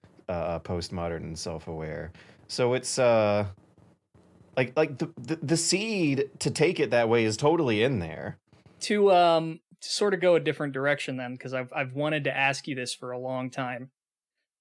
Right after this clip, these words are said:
Speaker 2: Uh, the odds of you remembering this are probably slim to none, but I made a joke tweet, uh,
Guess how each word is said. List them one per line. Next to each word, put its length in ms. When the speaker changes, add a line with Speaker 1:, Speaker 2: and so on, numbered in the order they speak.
Speaker 2:
Uh, 220
the 280
odds 280
of 120
you 100
remembering 640
this 240
are 240
probably 720
slim 400
to 100
none, 460
but 300
I 80
made 280
a 60
joke 640
tweet, 520
uh, 420